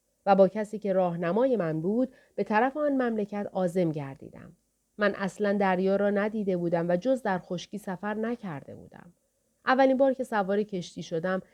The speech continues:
خیلی ترسیدم و از صدای پاروها و حرکت ملایم کشتی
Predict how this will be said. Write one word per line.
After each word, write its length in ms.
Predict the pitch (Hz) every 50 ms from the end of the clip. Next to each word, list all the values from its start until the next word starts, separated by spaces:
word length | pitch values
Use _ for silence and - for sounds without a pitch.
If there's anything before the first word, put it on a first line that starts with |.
| _ _ _
خیلی 420 | - - - 233 247 254 240 240 202
ترسیدم 720 | 196 185 175 175 160 - 185 175 165 170 160 160 160 170
و 20 | 175
از 220 | 175 175 175 170
صدای 480 | - - 185 175 180 202 202 208 208 202
پاروها 720 | - - - 185 175 175 165 175 175 165 175 190 185 175
و 240 | 175 180 190 190 185 - - - _
حرکت 520 | - 214 214 214 208 208 226 233 233 -
ملایم 680 | 233 220 214 208 202 202 202 196 208 233 277 277 269 233
کشتی 560 | - 185 170 156 - - - 175 185 180